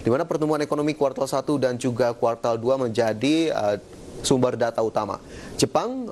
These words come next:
minus nol koma tujuh pada kuartal satu, sementara minus satu koma tujuh persen pada kuartal kedua, kemudian Hong Kong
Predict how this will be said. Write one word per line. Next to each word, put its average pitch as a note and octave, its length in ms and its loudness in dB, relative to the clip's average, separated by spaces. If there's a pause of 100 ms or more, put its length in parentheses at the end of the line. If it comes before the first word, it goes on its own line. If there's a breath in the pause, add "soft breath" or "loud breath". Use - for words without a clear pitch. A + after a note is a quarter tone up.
minus D3 320 0
nol D3 80 2
koma C#3+ 220 0
tujuh D3 180 0
pada C3+ 160 2
kuartal B2 320 0
satu, D3+ 320 -2
sementara B2+ 400 2
minus A#2 400 0
satu A#2 160 0
koma A2+ 160 2
tujuh G#2+ 240 -2
persen D3+ 320 0
pada A2+ 160 0
kuartal G#2+ 400 0
kedua, G#2+ 480 0
kemudian G#2+ 400 0
Hong E3+ 200 0
Kong F3 280 0